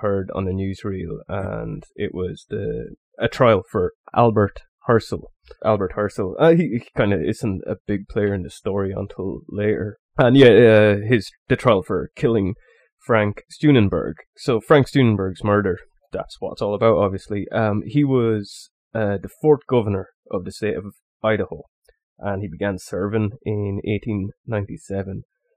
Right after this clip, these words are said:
But before that, he published a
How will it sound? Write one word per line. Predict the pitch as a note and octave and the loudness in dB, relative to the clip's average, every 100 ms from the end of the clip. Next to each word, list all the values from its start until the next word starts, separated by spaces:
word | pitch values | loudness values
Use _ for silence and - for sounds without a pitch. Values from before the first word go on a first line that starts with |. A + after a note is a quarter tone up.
| _ _ | _ _
But | C3 | -4
before | C#3 D3 A3+ E3 | -2 6 8 8
that, | A#2 G#2 | 4 -2
he | A#2 G2 - | -6 -8 -6
published | A#2+ G#2 G#2 - - - - | -4 -2 -2 -4 -12 -14 -10
a | G2+ E2+ | -8 -8